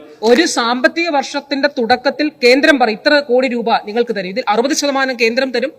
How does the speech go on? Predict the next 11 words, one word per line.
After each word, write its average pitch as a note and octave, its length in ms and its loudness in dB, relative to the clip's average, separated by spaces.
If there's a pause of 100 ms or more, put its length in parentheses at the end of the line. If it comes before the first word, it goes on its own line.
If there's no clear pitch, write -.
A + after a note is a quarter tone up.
(200)
നാൽപത് C#4 340 2
ശതമാനം A3 500 -6 (160)
സംസ്ഥാനം A#3 400 -2
നൽകും. F#3 120 -6
നമ്മൾ, A#3+ 160 -4
ഞാൻ C4 180 -2
ഇൻസെന്റീവിന്റെ D#4 520 -2
കാര്യം C#4+ 240 2
പറഞ്ഞല്ലോ, A#3 320 -2
സർ. G3 180 -10 (540)
അത് A#3+ 100 2